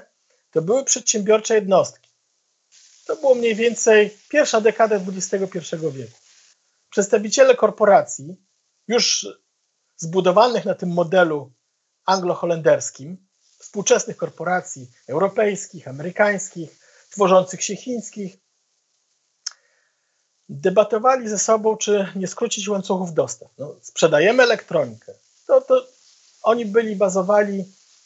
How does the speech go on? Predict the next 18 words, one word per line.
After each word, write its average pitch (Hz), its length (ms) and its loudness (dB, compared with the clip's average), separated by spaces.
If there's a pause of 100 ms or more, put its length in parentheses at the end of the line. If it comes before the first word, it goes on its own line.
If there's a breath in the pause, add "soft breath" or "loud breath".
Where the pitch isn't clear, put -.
(240)
e, 165 160 2
w 156 60 -6
mie-, 180 300 -4 (120)
w - 160 -20
centralnych 208 560 2
Chinach, 247 640 -2
daleko 190 440 2
od 185 80 -2
portów, 190 420 2
w - 100 -12
Chongqingu, 175 600 -4
w - 140 -18
Chengdu. 190 580 2 (1500)
I 269 260 -4 (400 loud breath)
doszli 208 400 0
do 196 100 2
wniosku, 190 500 -4
że, 180 360 2